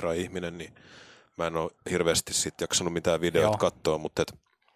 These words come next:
Speaker 1: Tuomo puhuu, että se tuntui itelle siltä, että niinku, no, mitä mä
Speaker 2: Et
Speaker 1: nyt
Speaker 2: koko
Speaker 1: puhun
Speaker 2: ajan
Speaker 1: sen
Speaker 2: ta-,
Speaker 1: puolesta, että et
Speaker 2: niin.
Speaker 1: koko ajan niinku, että kun sä kävelet jossain metsässä, niin koko ajan joku niinku tyyli hyökkää sun kimppuun jostain
Speaker 2: Okei.
Speaker 1: tai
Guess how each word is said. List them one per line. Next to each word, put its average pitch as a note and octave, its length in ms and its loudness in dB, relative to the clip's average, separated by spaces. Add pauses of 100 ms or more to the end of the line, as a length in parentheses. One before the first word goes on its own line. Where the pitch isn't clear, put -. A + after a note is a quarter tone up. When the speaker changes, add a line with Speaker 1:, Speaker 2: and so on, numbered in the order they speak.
(1080)
Speaker 1:
Tuomo F2+ 280 2
puhuu, D#2+ 320 -2
että D#2 160 -4
se E2 80 -2 (220)
tuntui E2 360 -6
itelle D#2 380 -4
siltä, - 440 -4 (120)
että - 140 -20 (100)
niinku, - 260 -10 (2000)
no, G2 260 4
mitä F2+ 200 2
mä G2 80 2
Speaker 2:
Et - 20 4
Speaker 1:
nyt G#2+ 60 0
Speaker 2:
koko C3 140 4
Speaker 1:
puhun C3 80 8
Speaker 2:
ajan - 60 8
Speaker 1:
sen C3+ 100 6
Speaker 2:
ta-, A#2+ 60 6
Speaker 1:
puolesta, A2 420 8
että A#2 140 2
et A2+ 60 4
Speaker 2:
niin. A#2 100 4
Speaker 1:
koko A#2 220 6
ajan F#2+ 120 6
niinku, F2 280 -2 (260)
että - 220 0
kun - 60 2
sä - 80 2
kävelet F#2 380 4
jossain E2+ 300 2
metsässä, E2+ 400 2
niin D#2+ 80 -6
koko E2+ 220 0
ajan D2+ 100 2
joku D2+ 200 -4 (100)
niinku E2+ 160 -12 (100)
tyyli D#2+ 240 -6
hyökkää D2 380 -6
sun - 180 -12
kimppuun - 460 -12
jostain - 320 -8
Speaker 2:
Okei. - 200 -8
Speaker 1:
tai - 100 -10